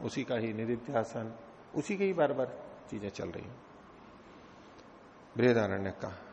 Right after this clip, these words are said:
बृहदारण्य का एक दूसरा है, तमेव धीरो विज्ञाय प्रज्ञाम कुर्वीत ब्राह्मणः।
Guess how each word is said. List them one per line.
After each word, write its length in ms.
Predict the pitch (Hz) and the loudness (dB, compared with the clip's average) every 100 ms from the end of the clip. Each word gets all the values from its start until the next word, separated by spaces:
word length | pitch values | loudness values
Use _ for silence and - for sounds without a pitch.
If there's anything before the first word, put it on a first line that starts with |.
| - 110 | -10 2
बृहदारण्य 500 | 123 139 139 139 143 | 4 6 6 6 2
का 140 | 143 | 4
एक 140 | 139 123 | 2 4
दूसरा 320 | 123 - 127 | 0 2 4
है, 100 | 143 | 4
तमेव 540 | - - 147 185 185 | 4 4 6 8 6
धीरो 400 | 135 131 143 147 | 6 4 6 6
विज्ञाय 580 | 127 117 - 107 107 151 | 6 2 4 6 8 6
प्रज्ञाम 760 | 160 113 107 - 156 175 180 165 | 4 0 0 2 4 6 4 2
कुर्वीत 580 | - 127 123 143 143 | 2 2 4 2 2
ब्राह्मणः। 600 | 147 113 113 107 104 101 | 0 0 0 0 -2 -4